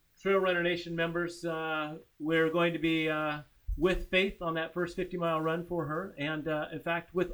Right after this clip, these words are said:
all Trail Runner Nation members, that for any endeavor that they're on, uh, the nation is with you, the spirit is with you, the Kokopelli is certainly running with you.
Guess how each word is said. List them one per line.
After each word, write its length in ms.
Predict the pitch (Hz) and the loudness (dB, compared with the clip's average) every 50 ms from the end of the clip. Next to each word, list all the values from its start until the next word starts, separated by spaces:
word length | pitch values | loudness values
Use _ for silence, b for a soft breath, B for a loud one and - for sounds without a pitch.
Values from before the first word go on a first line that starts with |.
| - | -6
all 320 | - 165 185 220 214 147 - | -6 -4 -4 -4 -4 -6 -6
Trail 240 | - - 170 151 143 | -4 -2 0 0 0
Runner 240 | 143 143 135 135 131 | 0 0 0 0 0
Nation 320 | 131 131 131 127 - 135 | 0 -2 -4 -4 -4 -2
members, 340 | 127 131 127 127 135 135 - | 0 0 0 0 -4 -4 -2
that 240 | 151 135 127 - b b b b b _ _ - | -2 -2 -2 -4 b b b b b _ _ -2
for 200 | 160 165 165 - | -2 -2 -2 -2
any 200 | - 220 233 214 185 | -4 -2 0 2 2
endeavor 320 | 160 139 139 135 127 123 117 | 2 2 0 0 0 0 -4
that 140 | 113 110 | -4 -4
they're 160 | - 123 120 113 | -4 -4 -4 -4
on, 300 | 110 107 107 110 117 123 | -4 -6 -8 -8 -8 -6
uh, 260 | 120 120 120 120 - b b b _ | -6 -4 -6 -6 -8 b b b _
the 80 | 156 143 | 0 4
nation 320 | 156 175 180 175 175 170 | 4 4 4 4 0 -2
is 120 | 156 127 135 | -4 0 2
with 240 | 170 185 180 180 | 2 2 2 0
you, 220 | 185 190 185 185 180 | -2 -2 -2 0 -2
the 60 | 180 | -4
spirit 340 | - - - 190 190 190 185 | -4 2 4 4 6 6 4
is 100 | 160 147 | 2 2
with 220 | 170 180 175 175 190 | 2 0 0 0 -2
you, 80 | 196 | -4
the 80 | 156 139 | -4 -2
Kokopelli 840 | - 185 196 190 - 170 120 - - 175 220 226 175 101 107 113 - | -2 -2 -2 -2 -2 -6 -8 -6 -8 -8 -6 -4 -6 -6 -8 -10 -14
is 140 | - 147 - | -16 -16 -14
certainly 260 | - 156 156 139 131 | -12 -10 -6 -4 -2
running 300 | 131 131 127 123 120 117 113 | 0 0 0 -2 -2 -6 -8
with 200 | 107 104 - - | -8 -10 -10 -8
you. 180 | 127 127 147 | -8 -8 -8